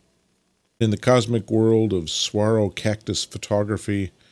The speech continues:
this image would fall far behind some of the most outstanding saguaro cactus photographs in all of history,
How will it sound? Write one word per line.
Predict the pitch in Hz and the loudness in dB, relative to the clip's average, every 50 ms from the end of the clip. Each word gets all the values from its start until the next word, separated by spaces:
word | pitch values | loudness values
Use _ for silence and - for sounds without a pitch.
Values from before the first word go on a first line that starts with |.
| _ _ _ _ - | _ _ _ _ -2
this | 110 110 - - | 0 0 2 2
image | 110 107 110 110 98 92 | 2 2 2 0 -2 -2
would | 104 101 - | -4 -6 -6
fall | - - 113 104 98 95 | -4 0 2 2 2 2
far | 87 - - - 110 110 110 110 104 | 0 -2 -2 0 0 2 2 0 0
behind | 113 107 80 92 98 101 95 92 92 92 90 85 - _ | 0 -2 -2 -2 -2 -2 -2 -2 -2 -4 -4 -6 -10 _
some | - - - 104 | -8 -4 -2 -2
of | 101 95 | -2 -2
the | 95 90 | -2 -2
most | 92 98 101 95 - - | -2 -2 -4 -4 -6 -6
outstanding | 110 101 95 87 - - - - - 98 95 98 98 95 90 95 92 87 | -4 -4 -4 -2 -2 -2 -2 -2 -2 0 0 0 0 -2 -2 -4 -4 -4
saguaro | 82 - - 98 95 95 95 95 92 85 | -6 -6 -4 -4 -2 0 0 -2 -2 -4
cactus | - - 101 95 90 - - 92 85 - - | -4 -4 -6 -6 -6 -6 -8 -8 -8 -8 -8
photographs | - - 110 104 101 92 - 95 92 92 87 - - | -6 -4 -4 -4 -2 -2 -2 -2 -2 -2 -4 -4 -6
in | - 92 | -4 -4
all | 95 92 92 95 | -4 -2 -2 -2
of | 95 92 | -2 0
history, | - 127 135 - - - 147 143 151 131 | 0 0 0 2 0 0 0 0 0 -2